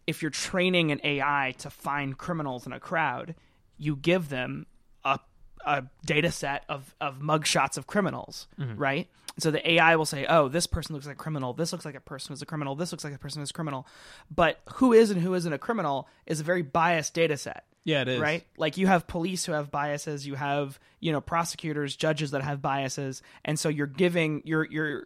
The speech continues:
Speaker 1: the A I is inheriting these biases into the system.
Speaker 2: Yeah, suddenly it's starting, it could even e-, easily take on a racial bias just by, because of human flaws being in the data.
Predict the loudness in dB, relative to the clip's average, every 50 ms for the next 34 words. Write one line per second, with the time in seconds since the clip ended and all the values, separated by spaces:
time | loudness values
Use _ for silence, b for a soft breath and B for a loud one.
0 | -12 _ -4 0 2 4 6 6 6 6 6 4 2 0 -4 -6 -6 -2 2 2
1 | 4 4 4 0 -2 -4 -6 -8 -6 -4 -2 -2 0 -2 -2 -4 -6 -8 -8 -8
2 | -8 -8 -10 -10 -10 -10 -10 -6 -6 -4 -4 -4 -4 -4 -4 -4 -4 -4 -4 -4
3 | -6 -6 -4 -2 -2 -2 -2 -4 -8 -8 -8 -6 -6 -6 -6 -6 -8 -10 -8 -10
4 | -10 -6 -6 -4 -4 -4 -4 -6 -6 -6 -8 -8 -8 -10 -8 -6 -6 -6 -6 -8
5 | -10 -10 -8 -8 -6 -6 -8 -10 -12 -16 -18 -12 -10 -8 -8 -6 -4 -2 -2 -2
6 | -2 -2 -4 -8 -10 -10 -10 -10 -10 -8 -6 -6 -4 -4 -4 -4 -6 -4 -4 -2
7 | -2 -2 -4 -6 -6 -6 -6 -4 -6 -6 -6 -6 -4 -4 -4 -4 -4 -2 -2 -2
8 | -2 -2 -4